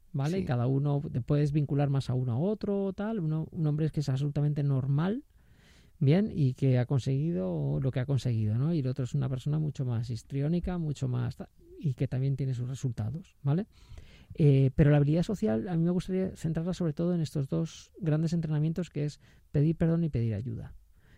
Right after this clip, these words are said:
Speaker 1: que es una cosa que en el mundo de los adultos, eh,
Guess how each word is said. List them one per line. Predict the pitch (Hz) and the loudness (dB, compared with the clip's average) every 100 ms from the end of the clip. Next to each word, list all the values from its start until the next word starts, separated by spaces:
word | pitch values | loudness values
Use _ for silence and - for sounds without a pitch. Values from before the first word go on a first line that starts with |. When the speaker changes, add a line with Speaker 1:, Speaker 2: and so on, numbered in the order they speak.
| _ | _
Speaker 1:
que | 160 | 2
es | 147 | 4
una | 180 160 | 2 0
cosa | 180 190 180 | -2 -2 -2
que | 160 | 0
en | 143 | 2
el | 135 | 2
mundo | 151 165 | 2 0
de | |
los | 170 165 | 0 0
adultos, | 170 180 175 185 196 196 - | 2 0 0 0 -2 -4 -4
eh, | 180 135 127 120 120 | 0 2 2 2 0